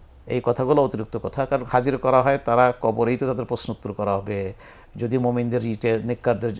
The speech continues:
ইল্লিনে রাখা হবে, আবার বদকারদের সিজ্জিনে থাকে, ওখানে রেকর্ড করা হয়, তারপরে কবরে নেওয়া হয়। এগুলো অ-,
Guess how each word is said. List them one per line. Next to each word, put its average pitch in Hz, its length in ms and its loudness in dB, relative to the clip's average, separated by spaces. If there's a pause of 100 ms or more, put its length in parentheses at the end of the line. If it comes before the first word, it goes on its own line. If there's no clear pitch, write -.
ইল্লিনে 123 380 0
রাখা 110 240 0
হবে, 101 360 -4 (420)
আবার 113 400 6
বদকারদের 117 460 2
সিজ্জিনে 117 440 -2
থাকে, 101 480 -2
ওখানে 127 240 2
রেকর্ড 131 260 4
করা 113 200 6
হয়, 104 120 2
তারপরে 123 380 4
কবরে 120 240 6
নেওয়া 107 200 2
হয়। 98 180 -6 (440)
এগুলো 220 580 8 (340)
অ-, 123 340 -4